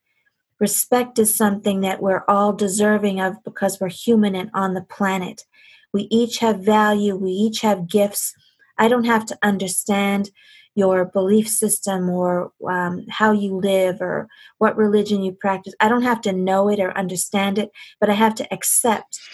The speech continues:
that we're each allowed to be who we are, um, unless it harms someone else, and that I don't have to understand to accept. Um, but I do have to acknowledge that from a human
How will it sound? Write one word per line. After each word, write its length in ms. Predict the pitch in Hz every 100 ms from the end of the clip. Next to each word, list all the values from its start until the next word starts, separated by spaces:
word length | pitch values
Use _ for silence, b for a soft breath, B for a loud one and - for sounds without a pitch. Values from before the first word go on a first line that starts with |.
| -
that 220 | 202 190
we're 220 | 202 202 -
each 420 | 214 214 - - b b b 208
allowed 640 | 202 190 185 190 208 214
to 120 | 202
be 260 | 175 208 208
who 140 | 202
we 260 | 196 190 185
are, 420 | 185 185 185 185 _ _ _
um, 340 | 196 190 185 -
unless 360 | 214 208 208 214
it 120 | 208
harms 400 | 208 190 185 -
someone 340 | 190 185 180
else, 460 | 190 185 185 - - B B B B
and 180 | 196 190
that 220 | 190 190 - _ _ _ _ _ - -
I 120 | 214
don't 160 | 226
have 300 | 214 - 233
to 160 | - -
understand 560 | 196 196 - 202 190 185
to 120 | -
accept. 640 | 180 - 196 175 - - _ _ _ _ _
Um, 340 | 190 185 180 -
but 120 | 202
I 140 | 196 190
do 240 | 180 226
have 240 | 214 196 185
to 200 | 208 190
acknowledge 680 | 190 190 185 185 180 -
that 240 | - 180 -
from 180 | 190 185
a 60 |
human 640 | 175 - 233 226 202 185